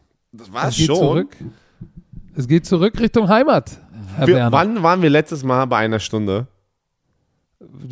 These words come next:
Speaker 2: Schon lange nicht mehr. Aber was soll ich machen? Die N F L ist so spannend, es gibt viel zu erzählen. Wir haben noch nicht mal darüber gesprochen, dass, dass die Pa-, Carolina Panthers in ihrer Bye-Week ihren Offense-Koordinator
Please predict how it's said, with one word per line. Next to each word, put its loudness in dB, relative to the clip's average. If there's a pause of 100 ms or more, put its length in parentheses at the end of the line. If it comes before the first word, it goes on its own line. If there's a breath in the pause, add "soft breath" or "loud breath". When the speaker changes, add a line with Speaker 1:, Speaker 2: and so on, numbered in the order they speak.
(120)
Speaker 2:
Schon 0
lange 2
nicht 0
mehr. -6
Aber 2
was 2
soll 4
ich 0
machen? -2
Die -4
N -4
F -2
L 0
ist -6
so -2
spannend, -4
es -6
gibt -8
viel -2
zu -4
erzählen. -2
Wir -2
haben -2
noch 0
nicht 0
mal 0
darüber 0
gesprochen, -2
dass, 0 (360 soft breath)
dass -6
die -4 (420)
Pa-, 0 (180)
Carolina 0
Panthers -4
in -2
ihrer -2
Bye-Week 0
ihren 4
Offense-Koordinator 0